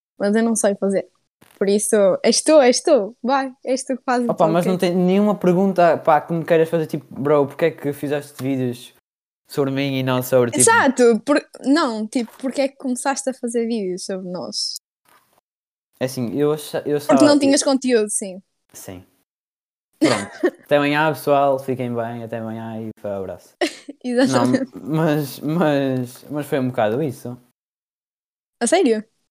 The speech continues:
Speaker 2: Não, não, tipo, eu, eu, eu vi os vossos vídeos todos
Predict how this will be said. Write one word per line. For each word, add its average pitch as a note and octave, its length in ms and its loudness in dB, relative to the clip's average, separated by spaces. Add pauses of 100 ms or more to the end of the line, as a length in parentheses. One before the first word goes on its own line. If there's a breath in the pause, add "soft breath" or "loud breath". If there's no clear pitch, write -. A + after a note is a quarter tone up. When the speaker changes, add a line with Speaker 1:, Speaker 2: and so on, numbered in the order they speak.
Speaker 2:
Não, G2 300 -4
não, G2 200 -6
tipo, A2+ 200 -8
eu, A#2+ 160 -4
eu, C#3 380 0
eu C#3 140 2
vi D3 160 -2
os C#3 80 0
vossos C3+ 280 -2
vídeos B2 320 -2
todos - 420 -8